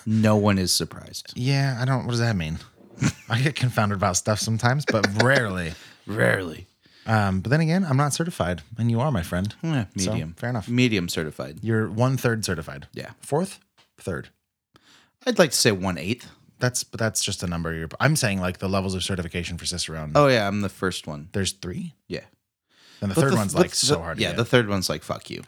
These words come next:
Speaker 2: I'm gonna, I'm gonna get the second one. I'm gonna, do you have to get the first one before the second one?
Speaker 1: Correct.
Speaker 2: Cool. Well, I'll get the first one first.
Speaker 1: All right.
Speaker 2: And then I'm gonna get the
Speaker 1: Honestly,
Speaker 2: second.
Speaker 1: I'd be really impressed if you got the first one.
Speaker 2: I can get the first one.
Speaker 1: The test is not easy.
Speaker 2: Well,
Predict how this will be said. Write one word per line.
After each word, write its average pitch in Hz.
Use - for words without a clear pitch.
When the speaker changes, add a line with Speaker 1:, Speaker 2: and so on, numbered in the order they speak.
Speaker 2:
I'm 139
gonna, 202
I'm 170
gonna 220
get 202
the -
second -
one. 60
I'm 110
gonna, 120
do -
you 175
have 175
to 175
get 165
the -
first 131
one 120
before 101
the 95
second 101
one? 123
Speaker 1:
Correct. -
Speaker 2:
Cool. 101
Well, 82
I'll 120
get 143
the 123
first 104
one 90
first. -
Speaker 1:
All -
right. 131
Speaker 2:
And 98
then 123
I'm 156
gonna 160
get 143
the 127
Speaker 1:
Honestly, 180
Speaker 2:
second. 170
Speaker 1:
I'd 143
be 147
really 127
impressed 117
if -
you 110
got 101
the -
first -
one. 101
Speaker 2:
I -
can 170
get 120
the 78
first 73
one. 73
Speaker 1:
The -
test -
is 78
not 78
easy. 73
Speaker 2:
Well, 165